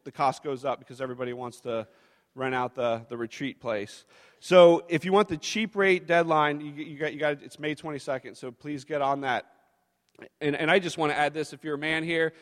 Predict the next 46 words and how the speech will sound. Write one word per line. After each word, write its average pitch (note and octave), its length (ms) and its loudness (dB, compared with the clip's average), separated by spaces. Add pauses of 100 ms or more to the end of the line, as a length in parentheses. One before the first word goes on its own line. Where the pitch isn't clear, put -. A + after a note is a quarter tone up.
(180)
you're C#3 60 -10
part D#3 240 4
of D#3 80 0
our D3+ 100 0
church D#3+ 300 -6
family, D#3+ 480 -2 (360)
please, F3 300 -6
please, E3+ 240 -6
please E3 320 -8
make D3 160 -10
this D3 160 -16
a C#3+ 80 -10
top C3 260 -6
priority. B2 540 -4 (460)
Us D#3 280 4
men D3+ 280 -2
coming, F3+ 380 -4
as E3+ 180 0
you're F3+ 80 -2
hearing G3 240 2
the G3 80 -2
women, D#3 480 0
they D#3+ 100 2
who E3+ 120 2
have D#3 120 6
a C#3 80 2
lot D#3+ 380 4
of G3 100 0
stories F#3 380 2
to D#3 100 -12
share, D#3 460 0 (260)
it's C3+ 160 -12
very D#3 240 4
catalytic, G3+ 880 2
it's B2+ 140 -16
very E3 320 2
encouraging. F3 720 -4 (340)
We C#3 80 -8
wanna D#3 200 -2
get E3 200 -2
together, F#3 560 0 (640)
connect F3 460 0
at E3 100 2
a D3+ 80 4
heart E3 300 4
level, G3+ 440 0